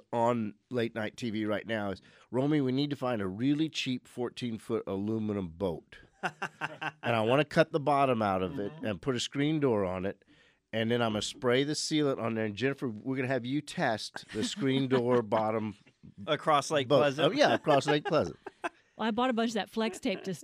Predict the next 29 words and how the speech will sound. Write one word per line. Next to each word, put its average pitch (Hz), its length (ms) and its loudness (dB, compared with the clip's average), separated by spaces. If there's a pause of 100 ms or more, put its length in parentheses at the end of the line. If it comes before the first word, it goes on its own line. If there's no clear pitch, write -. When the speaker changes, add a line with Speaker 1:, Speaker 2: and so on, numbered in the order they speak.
Speaker 3:
try 190 200 0
too. 214 180 2
I 196 100 2
just, 240 200 2
I 240 120 2
just 320 200 0
need 294 100 4
a 262 100 4
hole 254 520 2
or 208 120 -4
a 196 120 -2
broken 220 480 -2
rake 196 340 -4
or 170 80 -8
something. 160 420 -14
Speaker 1:
But 131 180 -2
that 208 180 6
really 196 220 8
was 160 280 6
the, 120 80 2
the, 127 420 0
b-, 120 180 -2 (220)
my 147 320 2
idea 127 380 0
of 113 80 -2
an 110 60 -6
e-commerce 110 540 -4
store. 98 200 -4
If, 110 120 -4